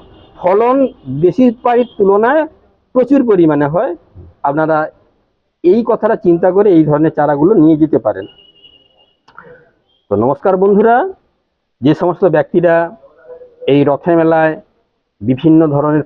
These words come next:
ফল এবং ফুলের গাছ নেওয়ার জন্য এসে থাকেন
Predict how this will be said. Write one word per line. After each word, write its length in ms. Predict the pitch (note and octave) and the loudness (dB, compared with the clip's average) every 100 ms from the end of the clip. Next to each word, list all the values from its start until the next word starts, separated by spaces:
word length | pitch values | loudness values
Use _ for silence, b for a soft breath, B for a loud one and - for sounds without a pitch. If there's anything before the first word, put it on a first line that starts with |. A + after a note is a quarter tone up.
| - | -4
ফল 180 | C#3 C#3+ | -4 -2
এবং 160 | D3 - | -4 -2
ফুলের 200 | C#3+ C#3+ | -2 0
গাছ 160 | C#3+ C#3 | -2 -2
নেওয়ার 320 | C3 C3+ C3 | 0 -2 -2
জন্য 360 | C#3 C#3 C#3+ C#3+ _ _ _ _ C3 | -2 0 -2 -6 _ _ _ _ -2
এসে 200 | D3+ F3+ | 0 0
থাকেন 460 | F3+ F3 D3+ A#2+ | -2 -2 -2 -2